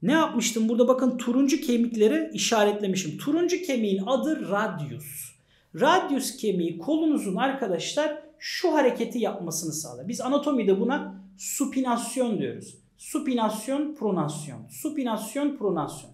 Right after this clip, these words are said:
Yani mesela bir kapının anahtarını açarken yaptığınız hareketi radius sayesinde yapıyorsunuz.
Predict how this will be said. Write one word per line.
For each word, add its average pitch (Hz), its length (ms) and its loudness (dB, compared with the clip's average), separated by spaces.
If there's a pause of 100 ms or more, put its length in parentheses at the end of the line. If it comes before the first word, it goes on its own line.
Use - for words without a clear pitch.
Yani 220 240 0
mesela 262 480 0 (220)
bir 294 180 0
kapının 247 280 0
anahtarını 220 760 -2 (440)
açarken 233 680 0
yaptığınız 214 560 0
hareketi 196 680 0 (360)
radius 320 440 2
sayesinde 151 600 -2
yapıyorsunuz. 131 680 -14